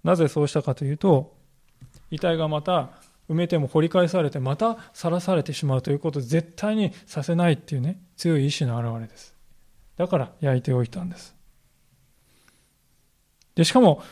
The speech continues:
彼らが忍び込んだね、ベテシャンの町っていうのは非常に強力な要塞都市として白紙で分かっていますね。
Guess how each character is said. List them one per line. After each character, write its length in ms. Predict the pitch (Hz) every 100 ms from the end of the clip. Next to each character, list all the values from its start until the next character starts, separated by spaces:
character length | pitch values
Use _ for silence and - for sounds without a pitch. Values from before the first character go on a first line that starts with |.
| -
彼 180 | - 269
ら 40 |
が 100 | 220
忍 240 | 156 185 202
び 100 | 214
込 180 | 240 202
ん 20 |
だ 100 | 131
ね、 140 | 147
ベ 160 | 156 147
テ 120 | 190
シ 120 | 185
ャ 80 | 233
ン 80 | 208
の 80 | 135
町 300 | 127 127 135
っ 20 |
て 220 | - 139
い 40 |
う 40 | 120
の 100 | 117
は 40 |
非 120 | 107
常 160 | 151 254
に 80 | 247
強 260 | - 208
力 220 | 277 262 208
な 100 | 139
要 240 | 139 190
塞 260 | 196 220 202
都 140 | 208
市 240 | - 123
と 100 | -
し 120 | - -
て 160 | 185
白 280 | - 139 -
紙 220 | - 143
で 140 | 135 156
分 100 | 131
か 120 | 131
っ 40 |
て 100 | -
い 40 | 180
ま 80 |
す 80 | -
ね。 160 | 165